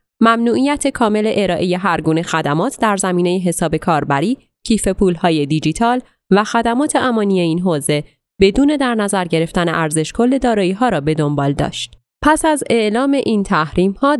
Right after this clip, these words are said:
دپر لبز اعلام کرد که حساب‌های متصل به روسیه دیگر قادر به فروش، خرید یا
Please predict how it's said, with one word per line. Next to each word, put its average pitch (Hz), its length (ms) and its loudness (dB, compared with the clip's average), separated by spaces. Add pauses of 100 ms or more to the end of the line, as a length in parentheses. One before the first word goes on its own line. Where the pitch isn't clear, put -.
دپر 196 380 -2
لبز 254 420 -2
اعلام 220 340 0
کرد 254 260 -2
که 247 100 0
حساب‌های 196 680 0
متصل 165 540 0
به 160 140 0
روسیه 208 440 0
دیگر 240 380 0
قادر 196 440 0
به 170 120 0
فروش، 185 580 0
خرید 202 560 0
یا 202 140 2